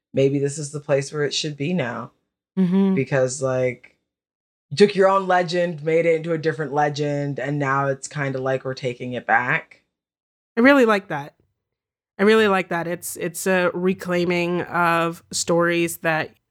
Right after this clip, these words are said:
Speaker 2: center around the Black experience without centering the Black <laughs> experience.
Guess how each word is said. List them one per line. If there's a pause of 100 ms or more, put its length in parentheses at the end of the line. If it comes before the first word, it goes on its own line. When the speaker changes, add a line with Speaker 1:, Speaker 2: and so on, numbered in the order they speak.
(280)
Speaker 2:
center
around
the
Black
experience
without
centering
the
Black
<laughs>
experience.